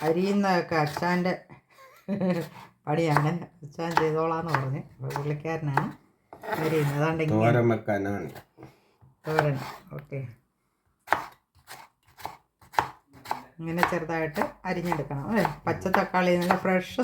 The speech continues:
Speaker 1: സാധനമാണ് കേട്ടോ. അതാണ് നമ്മൾ അരിഞ്ഞെടുത്തോണ്ടിരിക്കുന്നത്. കണ്ടോ?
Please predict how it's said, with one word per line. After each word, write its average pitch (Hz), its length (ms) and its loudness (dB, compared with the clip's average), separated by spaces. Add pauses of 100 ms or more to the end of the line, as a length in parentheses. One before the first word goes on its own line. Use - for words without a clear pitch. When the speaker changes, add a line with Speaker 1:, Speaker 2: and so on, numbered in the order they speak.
Speaker 1:
സാധനമാണ് 185 460 4
കേട്ടോ. 139 100 -2 (760)
അതാണ് 190 340 4
നമ്മൾ 170 180 2 (300)
അരിഞ്ഞെടുത്തോണ്ടിരിക്കുന്നത്. 151 1040 -2 (3750)
കണ്ടോ? 143 200 -4